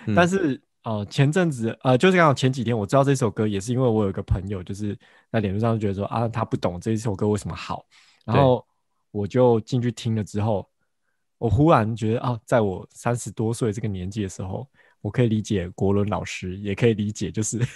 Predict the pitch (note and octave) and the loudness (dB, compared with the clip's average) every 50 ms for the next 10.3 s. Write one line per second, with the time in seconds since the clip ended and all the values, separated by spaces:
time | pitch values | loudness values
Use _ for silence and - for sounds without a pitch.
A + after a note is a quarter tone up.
0 | - - - D3 - - - - - C3 C#3+ D3 - D#3+ B2 A2 G#2 G#2 - C3 | 2 4 4 4 4 0 -4 0 4 6 6 8 8 8 6 6 4 2 2 2
1 | A#2+ B2 B2+ - - - G3 - - - - _ - - - - - - - D#4 | 2 2 0 2 6 4 4 6 4 -4 -4 _ -14 -14 -12 -10 -8 -8 -8 -4
2 | G#3 D3+ D3+ - A#3+ G3+ F#3 D#3 - A3+ G#3+ F3 - G3 F3 F3 E3+ D3+ D3+ F#3+ | 0 2 4 6 8 8 8 6 6 6 4 6 6 4 4 4 6 4 6 4
3 | B3+ C4+ E3 A#2+ A2+ C3 D3+ F#3 G#3+ G#3 G#3 D3 A#2 A2+ G#2+ G#2 G#2 - - _ | 2 0 0 0 2 4 6 6 6 6 6 6 6 6 6 4 2 0 -4 _
4 | _ _ - A#2 G#2 G2 F#2 - A#3 A3+ A#3 D#3+ C3 A2+ G#2 G#2 - G3+ F#3 F3+ | _ _ -8 -8 -6 -2 2 4 4 4 4 4 2 2 2 0 0 0 0 0
5 | E3+ B2+ A2+ G#2+ G2+ F#2+ F#2+ F#2+ F#2 - - _ _ _ - - D#3+ C#3+ F3 - | 2 2 2 0 0 0 0 -2 -4 -8 -14 _ _ _ 2 4 4 4 4 0
6 | _ _ - A2+ A2 A2 G#2 G2+ - C3+ G#2+ G#2 - - C3+ D#3+ E3+ - C3+ G#2+ | _ _ -2 0 4 4 4 4 6 6 4 4 4 0 -4 -2 4 6 6 6
7 | - A2 G#2+ A2+ B2 A#2+ - - - - _ _ _ - A2+ G#2 F#2+ F#2+ F#2 F#2+ | 6 2 -4 -2 -4 -4 -4 -6 -10 -12 _ _ _ -4 -2 0 2 2 2 2
8 | F#2+ G#2 G#2+ - - A2+ G#2 G2 F#2+ F#2 F#2 F#2+ - - _ _ _ - - C3 | 0 -2 -4 -4 -2 -2 -2 0 -2 -2 -4 -6 -8 -12 _ _ _ 0 2 4
9 | D3 D3 C#3 C3 B2+ - - G#2 G2+ A2+ A#2+ A#2+ C#3 A#2+ G2+ G#2 G#2+ - F#2+ F2 | 6 6 6 6 4 0 -2 0 2 2 2 4 4 4 4 2 0 -2 -4 -4
10 | - F#2+ G2 G2+ G2+ G#2 | -2 -2 0 0 0 -2